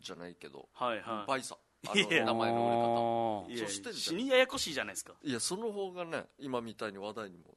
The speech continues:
Speaker 1: 出てるから。
Speaker 3: 確かに。
Speaker 2: うん。
Speaker 1: そういうことじゃない？違うんかな？
Speaker 2: ちょ、もっと言うと、あの、最近、あの、パオーンカリメロヒガッスさんと、
Speaker 3: うん。
Speaker 2: その仲間の、えー、なんかな、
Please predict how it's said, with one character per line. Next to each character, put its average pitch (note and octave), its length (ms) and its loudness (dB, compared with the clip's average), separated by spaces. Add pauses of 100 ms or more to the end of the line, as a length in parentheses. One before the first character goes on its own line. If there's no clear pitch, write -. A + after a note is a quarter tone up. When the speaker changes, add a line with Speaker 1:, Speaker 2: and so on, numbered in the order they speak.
(160)
Speaker 1:
出 - 0 -
て G#2+ 40 -14
る F#2 60 -14
か A#2+ 100 -8
ら。 A#2 60 -2
Speaker 3:
確 - 140 -6
か D#2+ 360 -10 (480)
に。 G#2+ 60 -8
Speaker 2:
う G#2 160 -10
ん。 G2+ 40 -10
Speaker 1:
そ G2+ 140 -6
う - 20 -6
い - 20 -6
う G#3+ 40 -12
こ - 100 -12
と B2 100 -14
じ F2 120 -14
ゃ - 20 -20
な - 80 -20
い？ - 40 -20 (360)
違 C#3+ 40 -12
う D#3+ 100 -8
ん G#2 40 -12
か - 100 -16
な？ - 40 -18 (380)
Speaker 2:
ち - 100 -16
ょ、 A2 60 -8
も C#3 160 -6
っ C#4 40 -8 (120)
と G3 80 -2
言 D3 160 0
う C3 40 -4
と、 A2+ 320 -2 (320)
あ A#2+ 140 0
の、 A#2 120 -4
最 G#3 280 -2
近、 D#3 500 -4 (140)
あ A#2+ 140 -2
の、 A2 140 -6
パ - 180 6
オ C#4+ 200 6
ー B3 40 2
ン F3 80 2
カ - 140 -2
リ F3+ 80 2
メ F#3 80 2
ロ E3+ 80 4
ヒ E3 140 -2
ガ G3+ 120 6
ッ - 20 -2
ス E3 180 -4
さ C#3 200 -2
ん B2+ 100 -4
と、 D3+ 400 0
Speaker 3:
う A2+ 60 -2
ん。 G#2+ 160 2
Speaker 2:
そ F#2+ 100 4
の B3+ 100 6
仲 A3+ 260 -2
間 A3 120 -2
の、 F3 260 0 (300)
え A#2+ 140 0
ー、 A2 40 -2
な A2 140 -2
ん C#4+ 100 2
か D3+ 120 4
な、 G#2 120 0